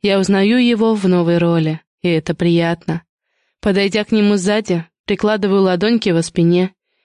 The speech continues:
и, не ожидая от себя, шёпотом произношу: «Ты молодец. Я думала, ты прогнил насквозь». «Мне обещали огромное пирожное!»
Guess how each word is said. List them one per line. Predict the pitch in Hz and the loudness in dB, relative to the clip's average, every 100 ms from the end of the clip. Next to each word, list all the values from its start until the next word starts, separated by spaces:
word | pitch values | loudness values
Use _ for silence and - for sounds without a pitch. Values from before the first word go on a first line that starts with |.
| _ | _
и, | 247 | 0
не | 240 | 2
ожидая | 240 220 233 226 220 | 2 0 -2 0 0
от | 196 | -2
себя, | - 180 196 214 - | -4 -2 -2 -4 -6
шёпотом | - - 185 190 170 | -6 -4 -4 -2 -2
произношу: | 165 175 170 175 175 - 175 170 _ _ _ _ _ _ | -2 -2 -2 -2 0 -2 -4 -8 _ _ _ _ _ _
«Ты | - 202 | -4 0
молодец. | 185 185 180 196 180 170 _ _ _ _ _ _ | 2 2 0 0 -2 -4 _ _ _ _ _ _
Я | 190 | -4
думала, | 185 220 208 180 | 0 0 2 0
ты | - 190 | -2 -4
прогнил | 196 180 202 208 | -2 0 0 0
насквозь». | 202 - 202 202 180 - _ _ _ _ _ _ _ | 0 -2 -2 -2 -4 -10 _ _ _ _ _ _ _
«Мне | 277 285 330 330 | -2 0 0 0
обещали | 262 254 - 285 294 254 | -2 -4 -2 -2 -2 -2
огромное | 226 254 285 269 214 | -2 -2 0 0 0
пирожное!» | 196 254 247 240 240 226 165 175 | -2 -2 0 0 -2 -2 -4 -8